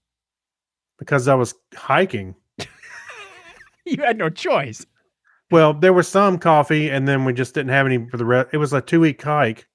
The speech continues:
Speaker 1: you know, and I had coffee for some of that, but then we just didn't have it. So it, it's not, it doesn't affect me when I don't have it.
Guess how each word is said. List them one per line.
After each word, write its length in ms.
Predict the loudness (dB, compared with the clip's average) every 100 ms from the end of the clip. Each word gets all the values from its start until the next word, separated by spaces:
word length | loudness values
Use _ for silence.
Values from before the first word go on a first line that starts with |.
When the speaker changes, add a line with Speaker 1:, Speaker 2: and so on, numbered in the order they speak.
| _ _ _ _ _ _ _ _ _
Speaker 1:
you 80 | -2
know, 240 | 0 0 -4
and 380 | -4 -4 -6 -12 _ _ -6
I 60 | -4
had 160 | -2
coffee 460 | 0 0 0 -2 -4 _ _ _
for 260 | -8 -4 -2
some 180 | 0 2
of 60 |
that, 320 | 4 2 0
but 140 | -4 0
then 400 | 0 0 -2 -6 -16 -8
we 80 | -6
just 160 | -6 -10
didn't 160 | -4
have 160 | -2 -2
it. 100 | 0
So 120 | 0
it, 340 | 2 2 0 -4
it's 240 | -12 -4
not, 120 | -4 -4
it 60 | -8 _ _ _
doesn't 120 | -6 -6
affect 340 | 0 0 2
me 140 | 0 0
when 180 | 2
I 80 | 2
don't 220 | 0 -4
have 280 | -6 -2 -2
it. 200 | -4 -10